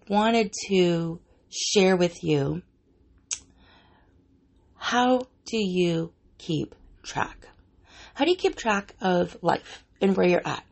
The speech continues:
I mean, in so many cases, it just seems like we are on autopilot, right? And if you haven't heard my Essentially You workshop, I do talk about the fact that subconsciously we're sitting there in ninety-five percent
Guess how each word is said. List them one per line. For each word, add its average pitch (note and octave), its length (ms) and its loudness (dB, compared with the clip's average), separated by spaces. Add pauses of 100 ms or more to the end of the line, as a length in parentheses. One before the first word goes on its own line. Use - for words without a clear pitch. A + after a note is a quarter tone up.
(400)
I A#3 40 0
mean, A#3 260 2 (100)
in A#3 120 0
so C4 180 -2
many C#4+ 200 2
cases, G3 800 -4 (680)
it A3 160 4
just A3+ 220 2 (140)
seems A3 440 0
like F3 220 -4
we G3 400 -4
are F3 340 -6
on D#3 580 -2 (720)
autopilot, E3+ 580 0 (160)
right? F3+ 280 0 (360)
And A#3 100 8
if A#3 100 6
you A#3+ 100 2
haven't D4 360 4
heard G#3+ 240 4
my G3 180 4
Essentially F#3 460 -2
You E3+ 120 2
workshop, F3 380 0
I D#3 100 2
do F3+ 160 2
talk - 320 -2
about B2+ 320 2 (1400)
the G3 100 0
fact G#3 320 4
that - 140 -4
subconsciously B3+ 760 -2
we're G3+ 80 0
sitting A3 380 0
there F#3+ 140 4
in F3 120 4
ninety-five G3 720 -2
percent - 640 -2